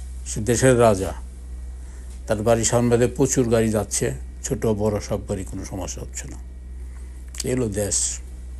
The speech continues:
যাই হোক, ওদিকে গেলাম না। তো চ-, চলে আসলাম রানীর বাড়ির সামনে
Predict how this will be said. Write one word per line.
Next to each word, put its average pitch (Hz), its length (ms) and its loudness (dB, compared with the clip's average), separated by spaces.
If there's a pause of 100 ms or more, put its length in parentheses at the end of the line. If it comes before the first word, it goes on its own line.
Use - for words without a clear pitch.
(180)
যাই 160 200 6
হোক, 156 160 -2 (560)
ওদিকে 117 340 2
গেলাম 113 300 6
না। 117 140 -2 (1200)
তো 107 160 -6
চ-, - 380 -12
চলে 143 200 6
আসলাম 151 380 4 (1200)
রানীর 117 300 4
বাড়ির 110 320 2 (1160)
সামনে 113 440 4